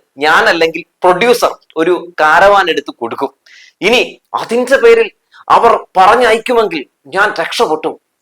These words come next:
എങ്കിൽ എനിക്ക് തൃശ്ശൂരുകാരെ കൂടുതൽ പരിഗണിക്കാൻ പറ്റും." നോക്കൂ, ആ കേന്ദ്രമന്ത്രി സ്ഥാനത്ത് എത്ര താഴ്ത്തി കെട്ടിയാണ് സംസാരിക്കുന്നതെന്ന്. "എനിക്ക് ഇവിടെ തന്നെ നിൽക്കാം, ആ, ഇപ്പോൾ, പക്ഷേ അതിന് പറ്റുന്നില്ല. തൃശ്ശൂരുകാർക്കാണ് എന്നെ ഇപ്പോൾ പൂർണ്ണമായി കിട്ടാത്തത്.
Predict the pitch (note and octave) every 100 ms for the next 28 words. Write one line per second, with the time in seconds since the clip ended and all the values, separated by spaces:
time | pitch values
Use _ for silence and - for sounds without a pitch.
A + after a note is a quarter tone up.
0 | - D3+ F3+ G3+ C#3+ - F3 F3+ - G#3+
1 | C3+ - _ - G3+ C#4 C4 A#3 G#3 G3
2 | - F#3 A3+ A4+ - - _ - D#3 E3+
3 | F#3 F#3 F#3+ F3 C#3+ C3+ - _ _ -
4 | F3 A#3 E3 - D#3 E3+ F#3+ G3+ G3+ F#3
5 | F#3 D#3+ - F3 - - D#3 E3 G#3 F#3
6 | F3+ E3+ E3 C#3 D#3+ D#3+ D#3+ D3+ C#3 _
7 | - - G3 B3+ C4+ A#3+ - _ - -
8 | C#4 C4+ A3+ G3 D#3+ - D#3 - - _
9 | _ _ C#3 D#3+ G3+ G3+ - G#3 G3+ -
10 | B3+ G3+ A3+ A3+ E3+ A#3 G3 C3+ - _
11 | - G3 A3+ A#3+ A#3 A3+ A3 G3 F#3 -
12 | D#3+ G3 F3+ F#3+ - D#3+ G3+ G#3 F3 D#3+
13 | C#3+ E3 D3+ B2+